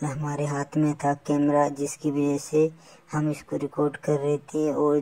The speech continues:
जब इसको ज़्यादा परेशानी हुई, तो हमको मोबाइल बंद करके जेब में रखना पड़ा। और देख सकते हैं,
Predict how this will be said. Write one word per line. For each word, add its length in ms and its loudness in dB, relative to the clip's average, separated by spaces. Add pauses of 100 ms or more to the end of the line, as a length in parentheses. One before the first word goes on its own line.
जब 240 0
इसको 540 -6
ज़्यादा 320 2
परेशानी 600 -4
हुई, 320 -4 (400)
तो 120 4
हमको 500 0
मोबाइल 520 4
बंद 300 0
करके 360 -4
जेब 280 -2
में 180 0
रखना 340 0
पड़ा। 280 -2 (400)
और 240 2
देख 220 -4
सकते 440 -8
हैं, 300 -2